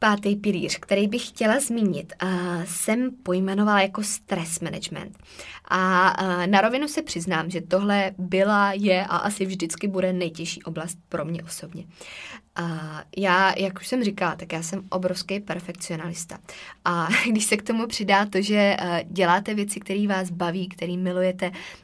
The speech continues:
a který de facto chcete dělat pořád a co nejvíc,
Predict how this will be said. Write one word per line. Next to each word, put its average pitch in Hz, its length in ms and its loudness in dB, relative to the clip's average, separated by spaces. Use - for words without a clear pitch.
a 180 140 -2
který 190 280 0
de 202 100 4
facto 208 320 2
chcete 214 320 0
dělat 214 260 4
pořád 208 420 0
a 196 40 0
co 233 140 -4
nejvíc, 202 400 -2